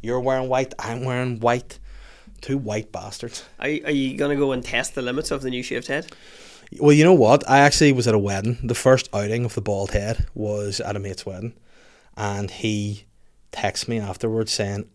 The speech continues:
Speaker 1: "I knew how late my wife was by how red your head was getting." 'Cause it was
Speaker 2: Aye.
Speaker 1: outside in the sun. I said, "Oh, cheers, mate. Thanks. Appreciate it."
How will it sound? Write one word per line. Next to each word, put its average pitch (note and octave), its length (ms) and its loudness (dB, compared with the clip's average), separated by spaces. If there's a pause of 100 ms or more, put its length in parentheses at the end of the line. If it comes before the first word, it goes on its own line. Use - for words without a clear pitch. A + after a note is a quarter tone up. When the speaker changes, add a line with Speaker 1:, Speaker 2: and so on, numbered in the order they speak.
(140)
Speaker 1:
"I G#2+ 360 -4
knew G#2 340 -4
how G2+ 200 -6
late G2 500 -8 (880)
my G#2 80 -4
wife G2 300 -6
was A2+ 340 -2 (240)
by G2+ 140 0
how G2 160 -2
red G2 360 -6
your G#2+ 100 -2
head G#2 180 -8
was A2 100 -14
getting." B2+ 280 -6 (140)
'Cause B2 200 0
it - 20 0
was A2 100 2
Speaker 2:
Aye. A#2 40 6
Speaker 1:
outside A2 260 4
in A2+ 60 6
the A#2 60 2
sun. B2 220 6
I F3 100 6
said, G#3+ 140 8
"Oh, A#3+ 60 8
cheers, F#3+ 260 8
mate. A3+ 140 4
Thanks. G#3+ 340 2
Appreciate F#3+ 440 0
it." G3+ 100 -8